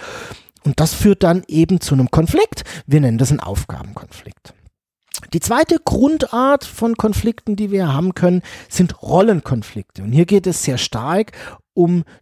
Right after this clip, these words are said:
ja, die Rolle einzelner Personen im Team und auch meine eigene Rolle. Was möchte ich? Was sind meine Erwartungen? Welche zusätzlichen eigenen Ziele habe ich denn?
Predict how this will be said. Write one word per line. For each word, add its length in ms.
ja, 200
die 180
Rolle 520
einzelner 400
Personen 440
im 120
Team 300
und 160
auch 240
meine 300
eigene 340
Rolle. 300
Was 240
möchte 380
ich? 320
Was 220
sind 160
meine 260
Erwartungen? 680
Welche 480
zusätzlichen 1120
eigenen 500
Ziele 640
habe 220
ich 160
denn? 260